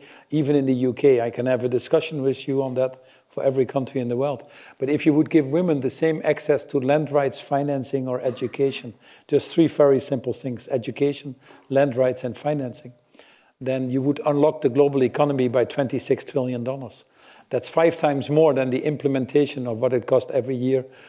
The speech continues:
for all of the sustainable development goals. So there is no doubt Peter Senge has done a lot of work on that at M I T. Um, and he talks about, uh, he, he probably expresses it more academically, but what I understood from it was,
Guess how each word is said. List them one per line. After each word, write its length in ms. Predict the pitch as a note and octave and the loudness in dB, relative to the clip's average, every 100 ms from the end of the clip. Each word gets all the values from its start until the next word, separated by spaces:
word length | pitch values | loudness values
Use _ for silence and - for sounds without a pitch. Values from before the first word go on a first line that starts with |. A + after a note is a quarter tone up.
| _ | _
for 240 | - C3+ | 2 4
all 220 | D3 D3 | 6 6
of 100 | C#3+ | 4
the 100 | A#2+ | 2
sustainable 560 | A#2+ C3+ - C#3+ C3+ B2+ | 0 -2 -2 0 0 0
development 520 | B2 B2+ C#3 B2 A#2 | 0 0 -2 -6 -14
goals. 320 | A#2 B2 - _ - - - | -12 -14 -16 _ -20 -20 -18
So 180 | - D3 | 0 2
there 180 | D3 D#3+ | 6 6
is 120 | D#3 | 6
no 160 | F3 E3+ | 4 4
doubt 280 | D#3+ D3+ - | 4 2 -2
Peter 220 | E3+ D3 | 0 0
Senge 380 | - E3+ E3+ D3 | 2 -2 0 0
has 160 | B2 | 0
done 140 | C#3 C3+ | 0 0
a 40 | |
lot 180 | C3+ C#3+ | 4 4
of 200 | B2 - E3+ | 2 -2 2
work 280 | D3 D#3 C#3+ | 4 4 2
on 140 | B2+ | 0
that 180 | B2+ B2+ | 0 2
at 180 | B2 C#3 | -2 -2
M 160 | C#3 | -4
I 140 | C3 B2 | -2 -4
T. 420 | - E3 C3 - - D3 _ _ - | -4 -6 -6 -8 -20 -20 _ _ -8
Um, 420 | C3 B2+ B2 B2+ | -4 -4 -6 -8
and 160 | C3 C3 | -6 -4
he 80 | C3+ | -2
talks 360 | D3+ C#3+ - | 2 2 2
about, 440 | C3+ B2+ C3 - - | 2 4 4 0 2
uh, 100 | B2 | 4
he, 160 | B2 | 2
he 220 | - B2 C#3 | 0 -2 0
probably 360 | - C3+ C3 | 2 4 4
expresses 440 | A#2+ - C#3 B2 C3 | 2 0 -2 2 0
it 120 | B2+ | 0
more 180 | C3 C3 | 0 0
academically, 640 | A#2+ B2+ D3 D#3 B2 B2 | 0 0 0 2 0 0
but 240 | A#2 B2 B2+ | 0 -6 -2
what 180 | C3 C3 | -2 2
I 180 | C#3+ | 4
understood 460 | C#3 B2 - - B2 | 4 0 -4 -2 -4
from 200 | - B2 | -4 -4
it 140 | B2+ | -4
was, 280 | B2+ B2+ B2 | -2 -2 -4